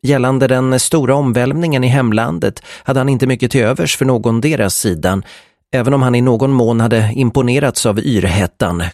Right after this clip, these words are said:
Cottereau. Denne fransosernas mytomspunne Robin Hood var även känd som Jean Chouan efter sin förmåga att till yttersta perfektion härma en kattuggla, en chouette du lotte.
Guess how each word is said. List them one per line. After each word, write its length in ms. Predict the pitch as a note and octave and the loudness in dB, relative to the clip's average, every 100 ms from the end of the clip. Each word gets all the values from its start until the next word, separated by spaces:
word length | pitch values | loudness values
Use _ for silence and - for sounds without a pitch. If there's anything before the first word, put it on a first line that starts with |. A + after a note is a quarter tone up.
| - | -6
Cottereau. 580 | G2 D#2+ G#2+ G2+ E2+ - _ _ _ _ _ _ _ _ - | -6 -2 -2 0 -4 -8 _ _ _ _ _ _ _ _ -2
Denne 360 | B2+ B2 A#2 A#2+ | 0 0 0 -2
fransosernas 1000 | C3 A#2+ - A#2+ A2+ C3 A#2+ A#2 - B2 G2 | -2 0 0 0 0 0 0 0 0 -2 0
mytomspunne 960 | C3 A#2 - A#2+ G#2+ - - A#2 A2 A2+ | 0 0 -2 -2 -2 -2 -2 0 2 2
Robin 320 | A2+ A2 B2+ | 2 0 2
Hood 280 | A2+ G#2 A#2 - - | 2 0 -4 -16 -10
var 120 | - D#3+ | -4 -2
även 220 | C#3+ D#3 | -2 -2
känd 320 | - B2+ B2+ | 0 0 0
som 340 | - C3 B2+ A2+ | 0 0 0 -2
Jean 360 | - B2+ B2 | 0 0 0
Chouan 460 | - E3 C#3+ F#2 G#2 _ _ | 0 0 0 -2 -6 _ _
efter 280 | A#2 G#2+ A#2 | -4 -2 -2
sin 500 | G#2 A#2+ G#2 G2+ G2+ | -2 0 0 2 0
förmåga 520 | - A#2+ F#2 F2 G2+ - - - | 2 2 2 0 -4 -6 -14 -6
att 180 | B2+ | -6
till 340 | - - C3+ C3+ | -4 -2 -2 -2
yttersta 520 | E3+ - - A#2 B2 | -4 -4 -4 -2 -2
perfektion 680 | A#2 A#2+ C3 - E3+ G#2+ F2 | -2 -2 -2 -2 0 0 0
härma 360 | G2 G2+ E2 E2 | 0 0 -2 -2
en 200 | E2 E2 | -2 -6
kattuggla, 840 | - A2+ - - A#2+ G#2+ - C2+ - _ _ | -6 -6 -6 -2 -2 -2 -6 -8 -10 _ _
en 380 | B2+ G#2+ G2 F2+ | -2 0 0 0
chouette 360 | F2+ A2 F2+ - | 0 0 -2 -2
du 120 | B2+ | -2
lotte. 400 | A#2 F2+ - - | 0 -2 -6 -20